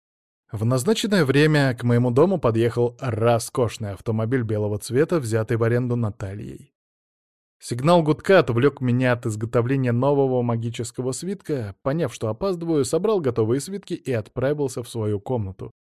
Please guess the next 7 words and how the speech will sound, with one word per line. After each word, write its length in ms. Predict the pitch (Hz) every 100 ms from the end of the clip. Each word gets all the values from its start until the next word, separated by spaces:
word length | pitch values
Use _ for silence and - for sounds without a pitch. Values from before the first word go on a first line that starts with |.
| _ _ _ _
переодеваться, 760 | 143 143 139 127 117 - - _ _ _ _ _
так 180 | 117 117
как 140 | -
работал 520 | 110 104 117 147 180
в 80 | 127
новой 340 | 104 98 101
одежде. 460 | 98 - 113 120 -